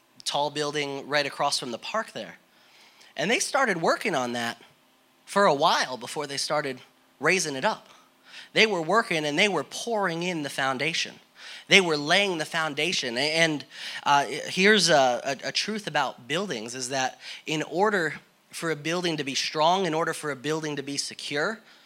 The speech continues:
the, the taller, the bigger a building is, the deeper the foundation needs to be. You, you've gotta go down before you can go up.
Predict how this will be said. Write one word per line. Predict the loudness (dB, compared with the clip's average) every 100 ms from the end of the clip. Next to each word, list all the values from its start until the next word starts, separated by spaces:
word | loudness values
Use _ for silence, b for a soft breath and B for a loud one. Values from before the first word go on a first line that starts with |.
| B B B
the, | -4 -2
the | 0 0 0 -4
taller, | 2 4 4 0
the | -4
bigger | -2 -2 0
a | -4
building | -2 -2 -2 -2
is, | -4 -4 -8
the | -10
deeper | -10 -10 -8 -8
the | -8
foundation | -6 -8 -6 -6 -6 -8
needs | -12 -14
to | -16
be. | -18 -20 -20 _ B B B B B B
You, | -2
you've | 0 0 4
gotta | 4 4
go | 2 -2
down | 0 0 0 -2
before | -6 -8 -6
you | -6
can | -6 -6
go | -4
up. | -4 -4